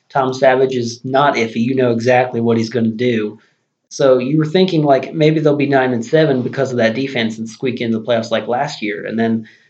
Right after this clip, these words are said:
Deshaun Watson starts playing, and it's crazy. They're going off for forty points on these great defenses, and he goes down, and since then it's just,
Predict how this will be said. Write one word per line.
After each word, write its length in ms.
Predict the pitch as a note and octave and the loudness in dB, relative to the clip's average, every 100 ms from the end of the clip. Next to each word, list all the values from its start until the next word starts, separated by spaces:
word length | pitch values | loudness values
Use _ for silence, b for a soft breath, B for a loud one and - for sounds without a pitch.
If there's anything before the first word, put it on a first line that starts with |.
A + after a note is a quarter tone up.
| _ | _
Deshaun 340 | - B2+ A#2+ | -2 -2 0
Watson 340 | C3 F3 E3+ | 2 2 0
starts 240 | D#3 C3+ - | -2 -2 -4
playing, 380 | - A#2 A2 A2+ | 0 2 4 2
and 140 | A2 | 0
it's 420 | A2 - - - _ _ | -4 -10 -18 -20 _ _
crazy. 380 | - E3 B3 C#3 | 0 2 2 2
They're 160 | A2+ | 0
going 300 | A2+ C3+ B2+ | 2 2 2
off 200 | A#2+ A#2 | 0 -2
for 120 | - A#2 | -6 -8
forty 360 | - B2 A#2 | 0 0 0
points 380 | A#2 G3 G3 D3+ | 0 2 2 0
on 160 | B2 A#2 | -2 -2
these 160 | A#2 | -4
great 300 | - B2+ A#2 | -2 0 0
defenses, 640 | D3+ F#3+ D#3 A#2 A#2 A2+ A2 | -2 -2 0 -2 -2 -6 -6
and 320 | G#2+ G#2+ A2 _ _ _ _ | -10 -12 -14 _ _ _ _
he 100 | B2+ | -4
goes 280 | C3 B2 - | 0 0 0
down, 280 | C3+ C#3+ | 0 0
and 160 | A#2+ A2+ | 0 -2
since 220 | A2+ G#2+ | -4 -6
then 220 | B2 B2 | -6 -6
it's 180 | G#2 - | -6 -10
just, 460 | - F#2+ - - | -14 -14 -14 -18